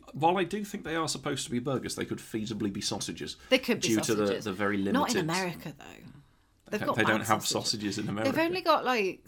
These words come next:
Speaker 2: those long hot dogs, haven't they, that they call
Speaker 1: <laughs>
Speaker 2: wieners. I don't think they've got proper
Speaker 1: That,
Speaker 2: sausages.
Speaker 1: that is the most, like,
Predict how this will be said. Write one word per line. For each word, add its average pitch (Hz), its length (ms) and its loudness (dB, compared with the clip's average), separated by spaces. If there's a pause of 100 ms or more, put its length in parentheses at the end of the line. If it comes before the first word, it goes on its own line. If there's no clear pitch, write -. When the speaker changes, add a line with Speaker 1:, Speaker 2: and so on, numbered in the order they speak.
Speaker 2:
those 190 320 -2
long 185 320 2
hot 156 260 -4
dogs, 95 380 -10
haven't 180 260 -12
they, 101 140 -12
that 92 160 -14
they 139 100 -8
call 151 220 -6
Speaker 1:
<laughs> 147 100 -6
Speaker 2:
wieners. 156 720 -4
I 185 60 -6
don't 240 200 -2
think 262 160 -6
they've 247 140 -4
got 214 160 0
proper 330 220 6
Speaker 1:
That, 170 80 6
Speaker 2:
sausages. 226 720 2
Speaker 1:
that 214 220 4
is 170 180 2
the 190 100 2
most, 170 480 2
like, 120 320 0